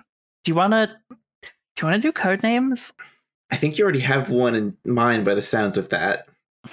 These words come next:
Speaker 1: I mean, I just, I'm just throwing ideas out there.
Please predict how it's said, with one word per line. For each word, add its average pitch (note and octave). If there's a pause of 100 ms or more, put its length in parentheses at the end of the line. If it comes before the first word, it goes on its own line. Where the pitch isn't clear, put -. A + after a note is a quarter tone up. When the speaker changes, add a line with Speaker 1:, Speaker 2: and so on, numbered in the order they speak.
(180)
Speaker 1:
I G#3+
mean, C4
I B3
just, - (120)
I'm G3+
just A#3+ (320)
throwing G#3+
ideas F3
out D3
there. -